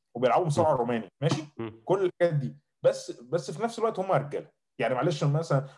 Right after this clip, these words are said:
Speaker 1: ما حدش فيهم هيعمل حركة زي الحركة اللي عملها لاميل النهاردة مثلًا في ماتش
Speaker 2: آه.
Speaker 1: المانشستر.
Speaker 2: آه. آه طبعًا.
Speaker 1: يعني رجا-، دي، دي برضو حاجة نديها هنا. الإنجليز، الإنجليز، الإنجليز بجد بيلعبوا لعب اللي هو، اللي هم الناشف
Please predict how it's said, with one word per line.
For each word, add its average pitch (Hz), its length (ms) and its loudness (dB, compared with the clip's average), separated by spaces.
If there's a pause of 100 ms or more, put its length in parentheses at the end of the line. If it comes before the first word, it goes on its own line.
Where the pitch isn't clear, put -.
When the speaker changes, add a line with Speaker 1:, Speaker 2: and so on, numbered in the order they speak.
Speaker 1:
ما 131 60 0
حدش 196 240 0
فيهم 220 140 -4
هيعمل 185 260 0
حركة 180 260 2
زي 147 100 4
الحركة 147 260 0
اللي 143 120 4
عملها 143 200 4
لاميل 127 280 2
النهاردة 98 380 -10
مثلًا 151 220 -14 (200)
في 110 60 -10
ماتش 139 220 -2
Speaker 2:
آه. 123 260 6
Speaker 1:
المانشستر. 110 360 -8
Speaker 2:
آه. 101 200 -2 (240)
آه 113 80 -2
طبعًا. 95 240 -6 (220)
Speaker 1:
يعني 370 260 -2
رجا-، 214 320 0 (120)
دي، 240 300 0
دي 247 100 2
برضو 277 200 6
حاجة 254 160 2
نديها 175 340 4
هنا. 127 100 0
الإنجليز، 160 460 0
الإنجليز، 160 680 -2
الإنجليز 151 400 0
بجد 214 260 -2
بيلعبوا 170 280 2
لعب 151 200 2
اللي 117 120 0
هو، 139 140 2
اللي 135 280 -4
هم 143 80 2
الناشف 156 380 -2